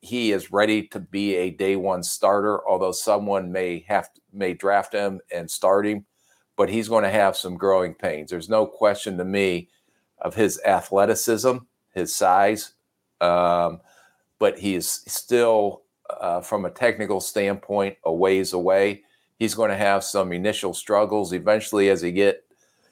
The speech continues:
as he, uh, improves his technical, the technical aspect of this game,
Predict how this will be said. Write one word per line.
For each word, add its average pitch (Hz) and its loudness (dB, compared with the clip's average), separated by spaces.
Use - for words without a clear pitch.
as 104 2
he, 98 4
uh, 92 4
improves 117 0
his 90 -6
technical, 104 0
the 90 -2
technical 104 0
aspect 98 -2
of 95 -2
this 90 -6
game, 92 -2